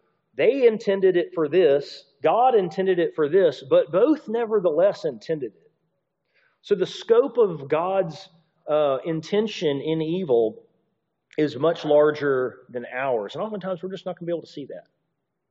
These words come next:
You know, we get that, we get that revelation, like, s-, you know, specifically from Joseph,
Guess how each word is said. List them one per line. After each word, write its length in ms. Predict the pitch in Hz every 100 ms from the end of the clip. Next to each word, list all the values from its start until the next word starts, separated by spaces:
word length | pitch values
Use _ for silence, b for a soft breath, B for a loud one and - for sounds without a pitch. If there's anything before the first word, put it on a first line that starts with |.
| _
You 80 | 139
know, 260 | 135 147 143 b b b b b _
we 100 | 160
get 160 | 180 185
that, 260 | 156 -
we 120 | 147 165
get 140 | 185
that 180 | 156 117
revelation, 640 | 147 131 127 139 143 117
like, 160 | 107 -
s-, 480 | 107 - - - -
you 80 | 120
know, 100 | 104
specifically 880 | - 117 - 127 143 - 113 101 - _ _ _ _ _
from 120 | 131
Joseph, 520 | 120 196 208 113 110